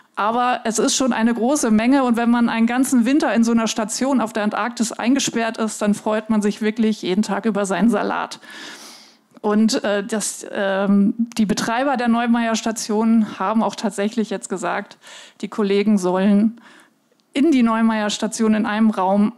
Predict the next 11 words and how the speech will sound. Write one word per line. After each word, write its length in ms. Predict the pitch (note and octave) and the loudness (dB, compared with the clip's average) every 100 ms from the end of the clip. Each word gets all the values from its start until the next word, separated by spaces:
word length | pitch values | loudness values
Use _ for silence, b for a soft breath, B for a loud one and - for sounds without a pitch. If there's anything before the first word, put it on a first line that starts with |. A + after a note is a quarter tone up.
| - | -8
so 160 | - | -2
ein 80 | G#3 | -2
Gewächshaus 500 | F#3+ G3 - G3+ G3 | -2 -4 -2 -2 -2
einbauen, 460 | G#3+ G3+ G3+ G3 G3 | -2 2 2 2 2
damit 260 | F#3+ G3 | 0 -2
das 300 | G3+ - - - | -4 -4 -8 -8
weiterhin 800 | G3+ F3 G#3+ G#3 A3+ G3+ A3 - _ _ | -4 -2 -2 0 2 2 0 -2 _ _
so 240 | G#3 G3+ | -2 -2
betrieben 420 | G3+ - A#3 A3 | -2 -2 0 2
werden 280 | G3 F#3 G3 | 2 0 0
kann, 300 | - G3+ G3 | -2 -4 -4